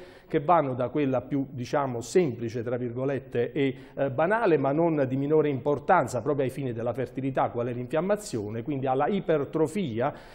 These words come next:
eh, che, eh, rappresenta quindi la crescita della porzione centrale, cioè di quella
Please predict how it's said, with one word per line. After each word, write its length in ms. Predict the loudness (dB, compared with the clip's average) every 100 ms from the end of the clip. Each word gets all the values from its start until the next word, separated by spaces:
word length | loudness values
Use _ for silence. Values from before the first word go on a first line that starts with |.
| 0
eh, 220 | 2 2
che, 260 | 2 2 2
eh, 260 | 0 0 2
rappresenta 640 | 2 4 2 4 2 0
quindi 200 | 0 -2
la 120 | -2
crescita 540 | 2 0 0 -6 -2 -2
della 400 | 4 4 4 2
porzione 840 | 2 0 -2 -4 4 4 4 -2
centrale, 800 | -2 -4 -2 2 4 4 0 -2
cioè 200 | 0 -2
di 120 | -2
quella 380 | -2 -2 0 -2